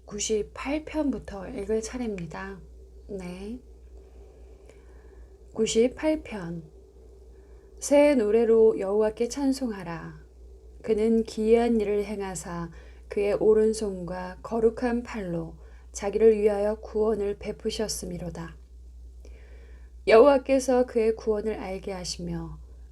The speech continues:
그의 공의를 문나라의 목전에서 명백히 나타내셨도다. 그가 이스라엘의 집에 베푸신 인자와 성실을 기-, 기억하셨으므로 땅끝까지 이르는 모든 것이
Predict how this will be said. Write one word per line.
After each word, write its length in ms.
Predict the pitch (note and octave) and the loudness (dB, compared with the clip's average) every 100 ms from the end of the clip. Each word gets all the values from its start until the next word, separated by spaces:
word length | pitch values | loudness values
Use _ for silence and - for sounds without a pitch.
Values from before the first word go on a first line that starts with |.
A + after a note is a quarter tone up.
| - | -2
그의 280 | A3 G#3 G#3 | 0 0 0
공의를 640 | A3+ G#3 G3 F#3 F#3+ F#3+ - - - | -2 0 0 -2 -6 -10 -16 -18 -8
문나라의 640 | G3+ B3 B3+ C4+ A#3+ B3 | 2 4 6 6 4 2
목전에서 680 | G#3 G3+ - A3+ F#3+ E3 F3+ | 0 -2 -2 -2 -2 -8 -8
명백히 720 | F3+ F#3 G3 G#3+ G#3 - G3 | -8 -8 -4 -4 -4 -8 -8
나타내셨도다. 1120 | F3 F3 F3 - G#3 G3 F#3 E3 F3 D#3 D3+ - - - - - - - - - - - - - - - - - | -6 -8 -8 -8 -6 -6 -8 -12 -14 -12 -12 -14 -20 -20 -20 -20 -18 -20 -20 -20 -20 -20 -20 -20 -20 -20 -20 -8
그가 280 | - A3 C#4 | 2 6 6
이스라엘의 640 | G#3+ A#3 C#4+ D4 C#4 C#4 | 6 2 4 6 8 6
집에 280 | C#4 B3 B3 | 4 4 4
베푸신 580 | A#3+ F#3+ - G3+ G#3 G#3 | 2 -10 -10 -10 -8 -6
인자와 720 | F#3+ F#3+ F#3 F#3+ F3 F3 F#3+ | -6 -8 -8 -8 -8 -8 -8
성실을 540 | - B3 B3 A#3 A#3 | -2 -2 0 -2 -2
기-, 200 | - G#3 F#3 - - | -4 -6 -6 -10 -14
기억하셨으므로 1160 | - A3+ B3 B3 A#3+ A3+ G#3 - G#3+ F3+ F#3+ E3+ - - - - - - - - | -2 4 4 2 -6 -6 -6 -6 -8 -8 -10 -12 -16 -20 -20 -20 -20 -20 -20 -2
땅끝까지 720 | C#4+ D#4 E4 E4 D4+ C#4+ D4 | 2 4 2 2 4 4 4
이르는 420 | C4 A#3 A#3 A#3+ | 4 6 4 2
모든 420 | F#3+ F#3+ G#3+ G#3 F#3+ | -2 -4 -2 -2 -4
것이 500 | F#3 D#3 - E3+ | -8 -10 -12 -14